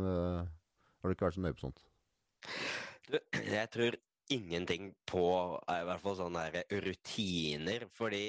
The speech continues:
Speaker 2: og i seiling så er det sånn at du vet jo ikke, det,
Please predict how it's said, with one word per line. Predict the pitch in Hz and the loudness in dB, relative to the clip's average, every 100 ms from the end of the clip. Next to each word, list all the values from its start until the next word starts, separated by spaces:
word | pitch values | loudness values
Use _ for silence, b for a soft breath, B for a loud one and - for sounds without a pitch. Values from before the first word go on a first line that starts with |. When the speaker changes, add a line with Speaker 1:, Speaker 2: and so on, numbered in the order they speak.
| - | -2
Speaker 2:
og | 110 | -4
i | |
seiling | 131 107 92 101 | -4 -6 -8 -6
så | 127 | -2
er | 104 | -2
det | 104 | -2
sånn | 101 95 98 | -2 0 -2
at | 92 98 | -4 -2
du | 104 | 0
vet | 92 80 - | 0 -4 -4
jo | 104 | -4
ikke, | 95 - 85 90 - B B B B B - | -4 -4 -4 -4 -10 B B B B B -2
det, | 113 | -2